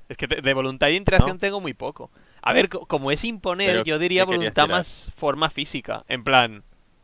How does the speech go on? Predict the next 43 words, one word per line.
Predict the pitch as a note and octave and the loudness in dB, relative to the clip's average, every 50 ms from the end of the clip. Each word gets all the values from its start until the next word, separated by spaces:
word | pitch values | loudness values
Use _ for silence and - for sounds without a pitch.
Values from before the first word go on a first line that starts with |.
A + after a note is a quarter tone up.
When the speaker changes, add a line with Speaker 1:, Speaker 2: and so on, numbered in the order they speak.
| _ _ - - | _ _ -12 -6
Speaker 1:
oye, | C3 C3+ C#3 A#2 G#2 G2+ _ _ | 0 0 2 2 0 -2 _ _
no, | - C#3+ E3+ E3 | 2 4 4 4
pero | D#3 C3+ C3 | 4 -2 -6
sí, | - - C#3+ C3 | -4 -4 -4 -4
Speaker 2:
Forma | A#2+ | -4
Speaker 1:
si | B2 A2 | -6 -6
quieres | A#2+ A#2+ C#3+ C#3+ | -4 -4 -2 -4
Speaker 2:
física. | |
Speaker 1:
intera-, | D#3 D3 - C#3+ C3 - | -4 -6 -6 -8 -8 -6
lo | C3+ C#3 | -6 -6
que | B2+ C3 | -6 -4
tú | C#3 | -2
digas, | D3 C#3 A#2+ A2+ - | -2 -2 -2 -2 -4
lo | A#2 | -8
que | A2+ | -12
tú | - A#2+ | -10 -10
digas, | A2 G#2 G#2+ - - _ - | -12 -12 -14 -16 -20 _ -12
eres | - B2 B2 | -12 -10 -8
el | C3 A#2+ | -8 -8
máster. | A2 A2+ - - - A2 - _ _ _ _ _ _ _ _ _ _ _ - | -8 -12 -12 -12 -14 -16 -16 _ _ _ _ _ _ _ _ _ _ _ -14
No | G#2 - | -10 -6
te | C#3 | -6
Speaker 2:
Sí, | A2+ G#2+ G2 | -6 -6 -6
sí, | - - G2 F#2+ | -8 -10 -10 -10
forma | - - G#2+ G#2+ G#2+ G#2 G#2 | -8 -8 -8 -6 -6 -6 -8
física. | - - G#2 G2+ - G#2+ C3 | -8 -12 -16 -16 -14 -8 -6
Speaker 1:
No | C#3+ | -2
te | D#3 D#3+ | -2 0
Speaker 2:
O | - | 0
Speaker 1:
puedo, | E3+ D#3+ D3+ G2+ F#2 | 0 0 0 0 -2
Speaker 2:
sea, | |
perdón, | - - G#2 G#2+ G#2+ | -4 -6 -6 -4 -2
Speaker 1:
no | B2 C#3 | -2 -2
te | D3 D3+ | -2 -2
puedo | C#3+ D#3+ D#3+ D3+ C#3 | -2 -2 -2 -2 -2
Speaker 2:
interacción, | C3+ - G#2 G2 B2+ A#2 A2 G#2+ | -4 -4 -4 -4 -4 -4 -4 -6
Speaker 1:
cuestionar | G#2 | -6
lo | G#2+ A2 | -8 -10
que | G#2+ F2 | -12 -10
tú | A#2 A2 | -10 -10
Speaker 2:
interacción. | |
Speaker 1:
digas, | G#2+ G#2 G#2 G2+ - - | -10 -10 -10 -12 -14 -10
¿vale? | A#2 A#2+ C#3+ G3+ | -8 -8 -8 -8